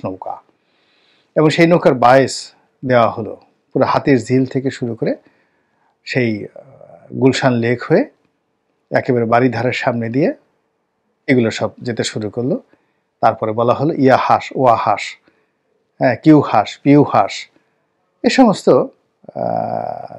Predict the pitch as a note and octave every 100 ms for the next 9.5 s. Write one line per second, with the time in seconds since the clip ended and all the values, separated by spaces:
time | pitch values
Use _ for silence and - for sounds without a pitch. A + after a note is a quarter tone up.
0 | - B2 G#2+ G#2 G2+ G2+ _ - G#2 G#2+
1 | G#2+ A2+ A2+ A2+ A2 A2 A2+ A#2 A2 G#2+
2 | A#2+ D3 D3 C3 G#3 D#4+ - _ _ _
3 | - A#2+ A#2 A2+ A#2+ A#2+ A#2 A2+ A#2 B2
4 | A2+ B2 D3+ F3 C#3+ - A#2+ G#2+ B2 B2
5 | C3 D#3+ A#2+ D3+ F3+ C#3 B2 A2 A2+ A2+
6 | A#2 A3+ - _ _ _ _ _ _ -
7 | C3+ G#3 F3 C4+ - C3+ C#3 D#3+ C3+ B2+
8 | B2 A2+ B2+ - D3 C#3+ A#2+ A#2+ C#3+ A#2
9 | G2+ C3 C3+ - F#2+